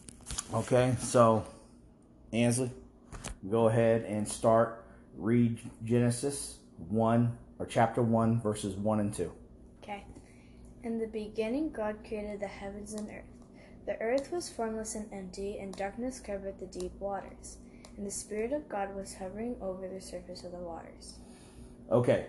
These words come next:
Speaker 1: so what's one of the first things that jump out at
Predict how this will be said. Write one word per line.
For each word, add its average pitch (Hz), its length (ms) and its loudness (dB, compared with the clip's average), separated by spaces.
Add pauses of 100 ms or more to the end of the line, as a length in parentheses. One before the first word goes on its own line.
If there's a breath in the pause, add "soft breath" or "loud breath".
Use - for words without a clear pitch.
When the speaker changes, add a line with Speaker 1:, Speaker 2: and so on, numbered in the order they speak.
(140)
Speaker 1:
so 120 440 6 (1800)
what's 139 280 4
one 151 140 8
of 139 60 6
the 123 120 4
first 143 280 6
things 123 220 4
that 92 120 -4
jump 117 300 2
out 107 160 6
at 98 360 0